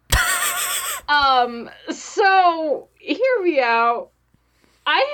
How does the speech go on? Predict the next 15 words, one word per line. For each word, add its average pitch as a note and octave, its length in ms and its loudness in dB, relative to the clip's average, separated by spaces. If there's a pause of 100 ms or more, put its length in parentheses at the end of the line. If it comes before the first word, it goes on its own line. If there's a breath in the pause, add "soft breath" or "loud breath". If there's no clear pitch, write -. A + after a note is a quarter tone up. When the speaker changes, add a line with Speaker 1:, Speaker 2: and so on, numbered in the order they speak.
(300)
Speaker 2:
have - 1040 -20
two G#4 640 4
scenes A#3+ 840 -2
in A#3+ 160 2
s-, - 320 -6
in, A3+ 360 0 (220)
like, A3+ 260 0 (160)
Golden C#4 460 0
Age B3 320 2
Disney G#3 460 0
history G3 460 0
that F#3 120 -2
I G3 120 0
fucking B3 640 0
hate. F3+ 460 -2